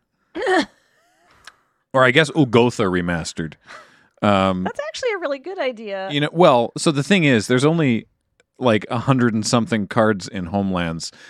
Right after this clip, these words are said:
Speaker 2: If you look it up on Scryfall, it says a hundred and forty, but that includes all the duplicates. So, you know, to really pare it down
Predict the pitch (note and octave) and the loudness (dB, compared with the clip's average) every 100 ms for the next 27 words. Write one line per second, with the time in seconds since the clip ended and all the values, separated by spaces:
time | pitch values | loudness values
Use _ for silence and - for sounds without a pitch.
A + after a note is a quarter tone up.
0 | - _ B2+ C#3 B2+ D3 E3 F3+ D#3 C3 | -20 _ 0 0 0 0 2 2 2 -4
1 | - A#2+ B2+ C#3 C3 B2+ A#2 B2+ A#2+ G#2 | 0 2 4 2 0 0 0 2 0 -2
2 | G#2 A2 B2 A#2 A2 G#2 - A#2 A2 G2 | 0 0 0 0 -2 -2 -2 2 2 0
3 | E2 G2 - A2+ C#3 - - _ _ _ | -2 -6 -4 -4 -4 -4 -16 _ _ _
4 | - _ _ _ - B2+ A2+ A2 G#2 - | -20 _ _ _ 0 4 6 4 2 0
5 | C3+ A#2 G2+ - C3 B2 A3 F#3+ C#3+ - | 2 2 2 0 0 4 4 6 4 2
6 | - - D#3+ D3+ G#2+ C3 B2+ A#2+ G#2+ F#2+ | -2 2 4 2 0 2 4 4 4 0